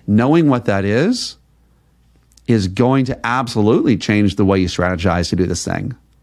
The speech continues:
So if you haven't already done this, you can go to donnie tuttle dot com and you can take a free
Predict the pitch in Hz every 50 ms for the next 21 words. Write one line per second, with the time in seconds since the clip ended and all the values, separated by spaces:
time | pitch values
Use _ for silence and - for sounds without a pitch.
0 | _ _ _ _ _ _ _ _ _ _ _ _ - - 131 123 117 110 - -
1 | _ _ _ _ _ - 135 139 135 131 135 127 135 151 156 170 156 135 120 117
2 | 107 92 110 107 107 104 104 98 - 127 120 117 - 135 117 143 165 165 123 95
3 | 113 110 110 110 107 95 - - 107 101 104 98 95 90 87 - - - 98 95
4 | 92 95 95 - - 98 98 104 110 - 123 101 - 113 107 - 104 95 92 -
5 | - 104 98 98 101 104 113 120 143 175 185 185